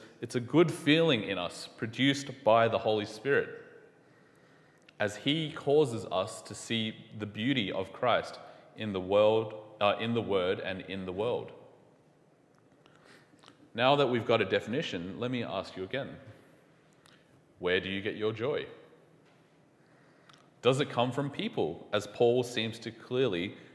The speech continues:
get joy from his brothers and sisters? When things are down and out, what makes you think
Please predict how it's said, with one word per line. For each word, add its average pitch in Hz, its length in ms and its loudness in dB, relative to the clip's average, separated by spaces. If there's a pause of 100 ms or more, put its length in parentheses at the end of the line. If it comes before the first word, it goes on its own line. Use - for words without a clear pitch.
(240)
get - 340 0
joy 104 480 2
from 85 160 -6
his 92 160 -8
brothers 87 360 -10
and 110 100 -8
sisters? 107 520 -10 (1400)
When 147 220 2
things 175 680 0
are 107 120 4
down 117 580 2
and 95 200 -8
out, 104 420 -6 (1400)
what 113 300 2
makes 127 320 0
you 113 100 -2
think 110 440 -2